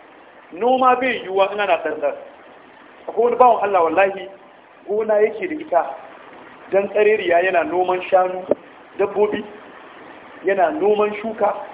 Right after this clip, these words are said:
yana noma abubuwa daban-daban. Yana samun miliyoyin dukiya, amma saboda wannan yaƙe-yaƙen nan na kidnapping da sauransu, ya yi hasara, ya daina noman gaba ɗaya. To wannan shine abin da ake nuna mana.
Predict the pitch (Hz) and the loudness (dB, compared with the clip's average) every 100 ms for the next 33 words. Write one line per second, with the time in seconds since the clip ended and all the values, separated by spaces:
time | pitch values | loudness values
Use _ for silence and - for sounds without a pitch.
0 | - 196 208 165 175 208 202 208 208 196 | -4 0 2 2 2 2 4 2 0 2
1 | 202 190 - 202 156 139 - - - - | 4 4 4 4 2 0 -6 -16 -20 -20
2 | - - - - - 180 190 170 190 185 | -20 -20 -20 -20 -6 -2 0 2 2 2
3 | 160 175 247 233 233 202 220 - 151 127 | 0 0 2 4 4 2 -6 0 0 0
4 | - - - - - - - - - 160 | -4 -16 -18 -20 -20 -20 -20 -8 -4 0
5 | 170 190 185 - 190 160 165 202 190 165 | 4 4 2 0 0 0 0 0 -2 0
6 | 156 156 196 180 190 180 180 180 - - | 0 4 4 4 0 -6 -6 -8 -12 -20
7 | - - - - - - - 160 175 180 | -20 -20 -20 -20 -20 -20 -12 -2 2 2
8 | 180 - 151 175 190 185 156 151 180 180 | 2 -4 -2 2 2 2 -4 -2 0 0
9 | 180 - - - - - - - - - | -2 -8 -18 -20 -20 -20 -20 -20 -20 -20
10 | - - 170 196 180 175 175 165 180 202 | -20 0 4 6 4 2 2 4 2 0
11 | 175 170 175 143 139 151 139 - - - | -4 -4 -6 -4 -4 -2 -4 -6 -16 -20
12 | - - - - - - - - - - | -20 -20 -20 -20 -16 -14 0 2 2 -4
13 | - - - - 285 - - 202 220 - | -20 -20 -20 -20 -20 -18 -10 -8 -8 -8
14 | 202 175 196 175 170 165 170 143 143 | -4 -2 -2 -4 -6 -8 -8 -8 -8